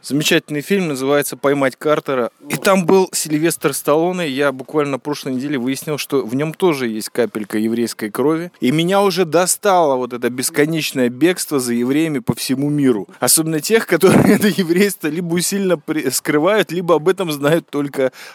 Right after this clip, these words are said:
папарацци. Пытаясь подвести итог, мы записываем этот подкаст в пятницу утром. То есть, опять-таки, через пару часов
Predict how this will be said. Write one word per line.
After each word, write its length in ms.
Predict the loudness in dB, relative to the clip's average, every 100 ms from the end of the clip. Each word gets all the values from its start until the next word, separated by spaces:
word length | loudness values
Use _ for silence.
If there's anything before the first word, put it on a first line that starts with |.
| _ 2
папарацци. 920 | 2 4 2 4 2 -2 -8 -14 -14 _ -10
Пытаясь 300 | -2 -2 0
подвести 480 | -6 -6 -6 -6 -2
итог, 320 | 2 2 0
мы 420 | -4 -2 0 -2
записываем 520 | -4 -6 -6 -4 -4 -4
этот 180 | -6 -2
подкаст 580 | -2 -2 -2 -2 -2 -12 -20
в 140 | -8
пятницу 680 | 0 0 0 -8 -6 -10 -12 -20 _
утром. 400 | -6 -2 -4 -4 -14 -20 -6
То 80 | -4
есть, 180 | -4 -8
опять-таки, 500 | -4 -2 -4 -6 -10
через 220 | -6 -6
пару 240 | -2 -2 -2
часов 440 | -6 -4 -2 -2